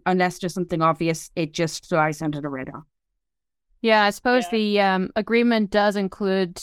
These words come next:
Speaker 2: well, it included the establishment of the Equality Commission, obviously, which we have.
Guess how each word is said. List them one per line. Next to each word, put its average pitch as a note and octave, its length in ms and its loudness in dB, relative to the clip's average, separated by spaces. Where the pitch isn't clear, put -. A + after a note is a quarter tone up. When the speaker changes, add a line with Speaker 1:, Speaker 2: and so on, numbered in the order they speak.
Speaker 2:
well, G#3+ 120 2
it G#3+ 180 2
included A#3+ 440 0
the F#3 280 2
establishment G3+ 680 -2
of F#3 100 -4
the - 80 0
Equality B3 460 2
Commission, F3+ 400 -2
obviously, F3 460 0
which E3 180 -6
we F3+ 80 0
have. G3 480 0